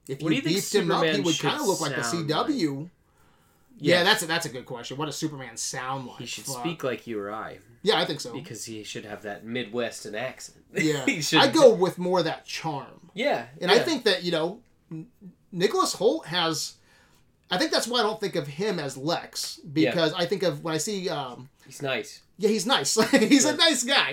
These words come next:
Speaker 1: you
Speaker 2: Yeah.
Speaker 1: know?
Speaker 2: Mm-hmm.
Speaker 1: Um, I don't know. He might make a good Superman.
Speaker 2: I would just
Speaker 1: The current
Speaker 2: I would, I would
Speaker 1: C W
Speaker 2: need to s-
Speaker 1: Superman looks a little
Speaker 2: Goofy.
Speaker 1: goofy.
Speaker 2: Yeah. But
Speaker 1: But
Speaker 2: people
Speaker 1: every-,
Speaker 2: like
Speaker 1: people like him. I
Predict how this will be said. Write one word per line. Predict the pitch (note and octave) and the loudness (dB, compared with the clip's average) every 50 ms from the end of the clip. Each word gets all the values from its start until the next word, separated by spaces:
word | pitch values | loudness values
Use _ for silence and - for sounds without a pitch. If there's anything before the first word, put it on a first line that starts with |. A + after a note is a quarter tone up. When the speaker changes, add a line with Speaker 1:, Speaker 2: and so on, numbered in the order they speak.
| D3+ F#3+ | -4 0
Speaker 1:
you | - - | 2 4
Speaker 2:
Yeah. | - | 4
Speaker 1:
know? | - - G#3 A3 A3+ - - - - | 6 6 4 4 2 -2 -10 -16 -14
Speaker 2:
Mm-hmm. | C#3 C#3 C3 D3 | -14 -10 -4 0
Speaker 1:
Um, | F3 E3+ D#3+ D#3 D3+ D3 C#3+ C#3+ D#3 D#3+ - _ _ - - - _ _ _ _ _ _ _ _ _ _ _ _ _ _ _ _ _ _ _ _ | 4 6 8 8 6 6 0 -6 -8 -10 -14 _ _ -18 -18 -18 _ _ _ _ _ _ _ _ _ _ _ _ _ _ _ _ _ _ _ _
I | - C#3+ G3 | -4 -2 0
don't | C4+ D#4 E4 C#4+ F#3 C#3+ | 2 2 2 0 -2 -4
know. | C3 D#3+ A#3 C4+ F#3 | -4 -4 -4 -4 -6
He | - - - E3+ G#3+ C#4 | -6 -6 -4 -2 0 0
might | C4+ A3 D3 C3 B2 C3 F3+ A#3 B3+ - _ - - - - E3+ | 0 -2 -4 -6 -6 -4 -4 -6 -6 -8 _ -14 -14 -14 -12 -14
make | C#3 B2+ A#2+ A#2+ C3+ G3+ - | -14 -12 -8 -6 -6 -4 -4
a | D#4+ A3+ | -6 -6
good | D3 A#2 - D3 D#3 E3+ D#3 | -6 -4 0 0 0 0 -2
Superman. | - - E3 A#3 B3 D#4 C#4+ F3 A#2+ G#2+ G#2 - - G3 - _ _ _ _ _ _ _ _ _ _ _ _ _ _ _ _ _ _ _ _ _ _ _ _ _ _ _ _ _ _ _ _ _ _ _ _ _ _ _ _ _ _ _ _ _ | -2 -2 -2 -2 -2 -4 -6 -8 -8 -12 -14 -18 -20 -20 -20 _ _ _ _ _ _ _ _ _ _ _ _ _ _ _ _ _ _ _ _ _ _ _ _ _ _ _ _ _ _ _ _ _ _ _ _ _ _ _ _ _ _ _ _ _
Speaker 2:
I | - G#3 B3 | 2 2 2
would | B3 B3+ A#3 | 2 2 -2
just | F3+ F#3+ F3 - - - - - - - - - - - - - - - | -4 -6 -8 -8 -10 -14 -18 -18 -18 -16 -16 -18 -20 -20 -20 -14 -6 -4
Speaker 1:
The | C#3 C3 | -4 -4
current | - - A3 - E3+ | -2 0 4 6 6
Speaker 2:
I | G3+ | 6
would, | A#3+ | 6
I | C4 | 6
would | - | 4
Speaker 1:
C | - G3+ G#3 A#3+ - | 4 6 6 6 6
W | G3+ A3+ B3 | 6 6 6
Speaker 2:
need | C#4+ | 4
to | C4 G3 | 4 4
s- | - | 4
Speaker 1:
Superman | G3+ D#3 E3+ D#3 D#3 C#3+ C#3+ | 2 2 2 0 0 0 -2
looks | C#3+ C3+ - | -2 -4 -4
a | - | -6
little | C#3 C#3+ D3+ C#3+ A#2+ G#2+ G#2+ B2+ E3+ - _ _ _ _ _ _ - | -4 -4 -4 -4 -4 -6 -8 -14 -16 -20 _ _ _ _ _ _ -8
Speaker 2:
Goofy. | B2+ A#2+ A2+ - - A#2+ A#2 - - | -6 -6 -6 -6 -8 -10 -10 -10 -4
Speaker 1:
goofy. | C#3+ F3+ F3 D#3 C#3+ - C3 C3+ - C4+ - _ | 2 4 4 4 2 0 -6 -10 -10 -12 -10 _
Speaker 2:
Yeah. | C#3 C3 B2 A2+ A2 - _ _ _ _ - | -4 -2 -2 -4 -6 -12 _ _ _ _ -6
But | C#3 D3+ | 0 2
Speaker 1:
But | E3+ | 4
Speaker 2:
people | E3 D3 | 4 6
Speaker 1:
every-, | D#3+ D3+ | 6 6
Speaker 2:
like | C#3+ D3+ D3 C#3 - - | 6 6 4 4 0 -2
Speaker 1:
people | - F#3 G#3 A#3+ A#3+ F#3+ | -4 0 4 6 6 8
like | D#3+ F3 B3 - | 8 6 2 2
him. | - E3+ D3 | 0 -2 0
I | D3 | 2